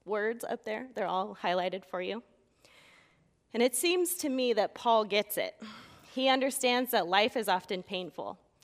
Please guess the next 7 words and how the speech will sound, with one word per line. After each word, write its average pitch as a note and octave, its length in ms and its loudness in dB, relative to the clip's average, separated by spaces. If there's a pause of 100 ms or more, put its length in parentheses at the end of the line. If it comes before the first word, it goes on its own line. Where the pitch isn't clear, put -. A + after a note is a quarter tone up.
(200)
full A#3 220 4
of A3 120 2
suffering, E3 720 0 (240)
frustration, G3 800 -6 (320)
groaning, F3+ 600 -2 (380)
bondage, G3+ 680 0 (120)
decay. E3 560 -8